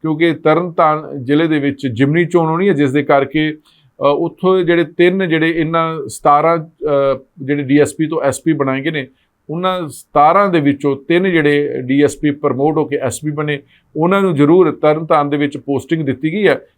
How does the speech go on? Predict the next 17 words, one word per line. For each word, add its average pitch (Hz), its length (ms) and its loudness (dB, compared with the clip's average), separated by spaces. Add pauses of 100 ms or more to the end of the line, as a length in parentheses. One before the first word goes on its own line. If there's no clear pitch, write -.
ਲੇਕਿਨ 165 220 -2
ਬਾਕੀ 143 400 0
ਜਿਹੜੇ 190 240 4
ਚੁਰਾਸੀ 160 760 -2 (100)
ਅਫਸਰ 165 300 0
ਨੇ, 139 180 -4
ਜਿਨ੍ਹਾਂ 143 260 -4
ਦੇ 143 80 -2
ਵਿੱਚ, 135 380 -4 (600)
ਅ, - 20 2
ਜਿਹੜੇ 147 360 0
ਸੱਤਰ 170 600 -2
ਜਿਹੜੇ 156 320 2
ਡੀ 131 240 0
ਐਸ 143 220 2
ਪੀ 208 120 -2
ਨੇ 151 200 -2